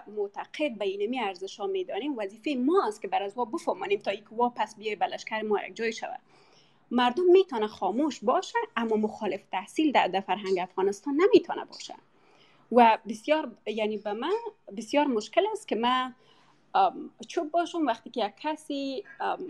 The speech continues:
پالیسی های طالبا رو بیاید در، در قالب فرهنگ افغانستان یا در قالب عنعنات افغانستان، ام، توجیه بکنه. و او هم یک کسی که خودش، مطمئن استم شما محقق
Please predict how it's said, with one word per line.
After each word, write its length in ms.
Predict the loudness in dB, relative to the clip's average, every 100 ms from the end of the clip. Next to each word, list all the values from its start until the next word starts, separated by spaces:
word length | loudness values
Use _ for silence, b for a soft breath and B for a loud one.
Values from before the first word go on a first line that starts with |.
| 0
پالیسی 320 | 2 4 4
های 80 | 2
طالبا 360 | 4 2 2 0
رو 100 | 0
بیاید 340 | -2 -2 -2
در، 100 | -2
در 100 | -4
قالب 320 | -4 -2 -2
فرهنگ 420 | 0 -2 -2 -2
افغانستان 540 | -2 0 -2 -2 -2 0
یا 100 | 0
در 120 | -2
قالب 340 | -2 0 2
عنعنات 380 | 2 2 2 0
افغانستان، 840 | -4 -4 -4 -4 -2 2 4 2 -4 -12
ام، 360 | -12 -12 -14 -16 -16 -14 -2
توجیه 340 | 0 2 0
بکنه. 360 | -2 -2 -2 -2 -6 B B B B
و 80 | 8
او 140 | 10 10
هم 100 | 6
یک 160 | -2
کسی 240 | -4 -4 -4
که 80 | -6
خودش، 640 | 0 2 2 -6 -14 -20 B B B
مطمئن 360 | -6 -2 0 0
استم 340 | -4 -4 -6
شما 340 | -6 -4 0 0
محقق 420 | 0 -2 -2